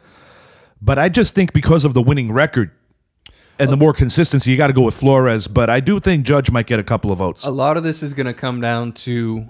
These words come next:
Speaker 2: um, how these teams finish out the year, which is also reflective of the coaching, so it'll be fair in that way. But,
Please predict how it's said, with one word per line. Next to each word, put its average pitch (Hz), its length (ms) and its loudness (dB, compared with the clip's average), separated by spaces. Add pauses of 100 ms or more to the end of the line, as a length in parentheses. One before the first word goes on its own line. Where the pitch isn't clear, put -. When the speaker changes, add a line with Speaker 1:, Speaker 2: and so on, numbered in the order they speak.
Speaker 2:
um, 113 500 -6
how 127 260 -2
these 117 220 -8
teams 117 320 -10
finish 117 320 -8
out 117 160 -2
the 151 80 -8
year, 127 220 -2
which 156 180 -6
is 156 100 -6
also 151 280 -2
reflective 120 560 -6
of 110 160 -10
the 110 60 -10
coaching, 113 520 -10
so 117 220 -8
it'll 127 100 -6
be 139 100 -10
fair 113 400 -4
in 117 200 -10
that 110 180 -8
way. 113 300 -6 (400)
But, 117 320 0